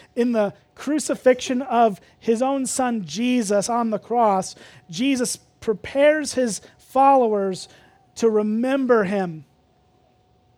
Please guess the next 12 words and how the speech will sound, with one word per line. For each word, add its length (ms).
And 140
so 180
this 300
is 120
important, 520
because 260
when 200
we 140
come 360
to 80
the 100
table, 720